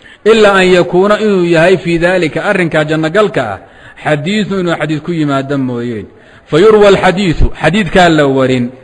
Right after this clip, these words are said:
kamaa jaa'a, siduu nabiga ooga yimid, calaa maa ru'ya, laguna soo wariyey, yusaddiqu bihi, ruuxa muslimka wuu rumayn, wa yaqbalu, wuuna ogolaan, wa yaclamu, wuxuu ogaan, annahu kamaa jaa'a, xadiidku siduu ku yimid inuu yahay.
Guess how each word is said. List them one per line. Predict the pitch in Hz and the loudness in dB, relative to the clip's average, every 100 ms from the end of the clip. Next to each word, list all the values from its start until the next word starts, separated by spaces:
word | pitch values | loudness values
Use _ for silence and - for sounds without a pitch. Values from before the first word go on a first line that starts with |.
| - - - | -20 -20 -4
kamaa | 170 220 208 175 | 0 2 2 0
jaa'a, | 147 190 202 185 | 0 2 2 0
siduu | 160 214 185 185 175 | -2 -6 -4 -2 -2
nabiga | 202 196 175 | 0 0 0
ooga | 170 170 208 | 0 2 2
yimid, | 190 143 135 113 - - - - | 0 -2 -4 -8 -16 -20 -20 -6
calaa | 135 196 202 180 | 0 2 2 2
maa | 175 165 | 0 0
ru'ya, | 165 202 180 170 | 2 0 0 0
laguna | 175 196 175 | 0 0 -2
soo | - 156 151 151 | -2 -2 0 0
wariyey, | 151 160 165 170 - - _ _ | 0 0 -2 -4 -14 -20 _ _
yusaddiqu | 151 160 208 220 160 180 160 | -4 -2 0 0 0 -4 -2
bihi, | 170 202 | -2 0
ruuxa | 180 202 170 | 0 0 -2
muslimka | 190 196 165 165 | -4 -4 -4 -2
wuu | 175 202 | 0 0
rumayn, | 165 151 139 131 131 - - - | 0 0 -2 -2 -6 -14 -20 -8
wa | 139 170 | 0 2
yaqbalu, | 214 175 180 180 | 2 2 0 2
wuuna | 202 190 | 2 0
ogolaan, | 165 160 147 147 135 110 - - _ 131 | 0 0 0 2 0 -4 -12 -20 _ -2
wa | 160 | 2
yaclamu, | 196 180 180 175 165 | 2 2 0 0 -2
wuxuu | 185 185 | -2 0
ogaan, | 165 175 175 | 0 0 -2
annahu | 175 170 156 147 | -4 -2 -2 -2
kamaa | 151 147 143 | -2 -2 -4
jaa'a, | 135 147 170 151 | -2 -2 -2 -2
xadiidku | 165 175 147 | -4 -6 -8
siduu | 160 160 147 | -8 -6 -6
ku | 202 | -4
yimid | 185 175 | -4 -4
inuu | 220 180 | -2 -2
yahay. | 139 117 110 | -2 -4 -8